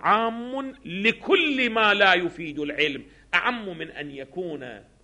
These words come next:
خبر فاسق أو أن يكون ماذا؟ خبر عادل. فلا بد من تخصيص، التفتوا جيدا إلى هاي العبارة، فلا بد من تخصيص عموم التعليل بالمفهوم.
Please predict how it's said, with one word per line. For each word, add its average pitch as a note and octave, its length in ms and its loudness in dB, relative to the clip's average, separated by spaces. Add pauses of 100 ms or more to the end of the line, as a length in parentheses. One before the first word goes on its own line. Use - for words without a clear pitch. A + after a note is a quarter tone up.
(280)
خبر C#4+ 480 10
فاسق C4+ 580 12 (220)
أو G3 180 8
أن G3 60 4
يكون G3+ 380 4
ماذا؟ B3+ 600 8 (120)
خبر E3+ 300 4
عادل. C3+ 1080 -4 (300)
فلا A#2 280 -2
بد A2+ 600 -8
من A#2 260 -16
تخصيص، D3+ 640 -8
التفتوا E3 480 -8
جيدا C3+ 280 -2
إلى B2+ 160 -2
هاي B2 140 2
العبارة، A2 480 -6 (320)
فلا C#3 260 -2
بد B2+ 380 -6
من B2 440 -6
تخصيص - 760 -10 (240)
عموم D#3+ 440 -4
التعليل C4 1040 0 (200)
بالمفهوم. A#2+ 1700 -6